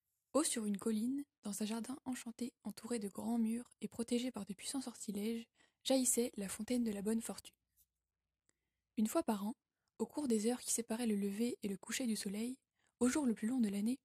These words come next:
un malheureux et un seul se voyait accorder la chance de se frayer un difficile chemin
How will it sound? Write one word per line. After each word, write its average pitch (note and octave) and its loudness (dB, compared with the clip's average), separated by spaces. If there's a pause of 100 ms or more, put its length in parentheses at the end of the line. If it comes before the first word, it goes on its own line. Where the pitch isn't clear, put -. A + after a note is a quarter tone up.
(600)
un G#3 0
malheureux A3+ 4
et A3 -2
un C#4 0
seul G3+ 0 (160)
se - 2
voyait A#3 4
accorder B3 -4
la G3+ 0
chance A#3 -6
de A3 -2
se - -4
frayer C4 -2
un G3 -2
difficile B3+ -2
chemin G#3 0